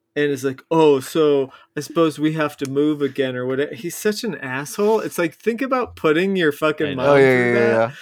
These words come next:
Speaker 1: Like, because you,
Speaker 3: Yeah.
Speaker 1: like,
Speaker 2: Yeah.
Speaker 1: are, uh, like, really
Speaker 3: <laughs> Just
Speaker 1: into,
Speaker 3: the,
Speaker 1: like, proving
Speaker 3: the
Speaker 1: some shit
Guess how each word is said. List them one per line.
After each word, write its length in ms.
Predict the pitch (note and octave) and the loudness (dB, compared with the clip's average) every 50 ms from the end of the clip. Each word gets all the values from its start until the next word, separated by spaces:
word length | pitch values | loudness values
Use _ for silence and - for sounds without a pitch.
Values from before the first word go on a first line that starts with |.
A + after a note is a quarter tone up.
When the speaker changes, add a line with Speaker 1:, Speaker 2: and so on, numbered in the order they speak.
| - - - | -20 -12 -2
Speaker 1:
Like, 240 | - E3 E3 D#3+ - | 0 0 0 2 0
because 600 | E3 D#3 - - F#3 E3+ E3+ F3+ F3+ E3 - - _ | -2 -2 -2 2 2 4 4 4 2 0 -4 -12 _
you, 240 | - E3 E3+ F#3 - | -10 -6 -2 0 2
Speaker 3:
Yeah. 100 | - - | 2 2
Speaker 1:
like, 200 | - C#3+ C3 B2 | 2 0 0 -2
Speaker 2:
Yeah. 220 | - E2+ E2 E2 - - _ _ _ _ _ _ - | -4 -8 -12 -12 -14 -18 _ _ _ _ _ _ 0
Speaker 1:
are, 440 | D#3+ D#3 D#3+ D#3+ D#3 D3+ C#3 - - _ - | 4 6 6 6 6 4 2 0 -4 _ -8
uh, 120 | - - - G3+ | -6 -4 0 2
like, 220 | F#3 F3+ F3+ C#3+ | 4 4 4 4
really 320 | C#3+ C#3+ D#3+ F#3 F#3 F#3 F#3 | 4 4 4 6 6 6 6
Speaker 3:
<laughs> 60 | F3+ | 4
Just 40 | F3+ F#3 | 4 2
Speaker 1:
into, 160 | F3+ A#3 G#3+ | 2 2 2
Speaker 3:
the, 80 | G3 | 4
Speaker 1:
like, 320 | F3 D#3 C#3+ C3+ C3+ - A#3 | 4 2 0 0 -2 -6 -14
proving 400 | - - D3 D3 D3 D#3 E3+ F#3 | -6 -2 -2 -2 0 0 -2 -2
Speaker 3:
the 80 | E3+ | -2
Speaker 1:
some 200 | - - F#3 E3+ | -2 -6 -6 -6
shit 340 | E3 - - F#3+ F3+ E3 - | -6 -6 -4 -2 -2 -2 -4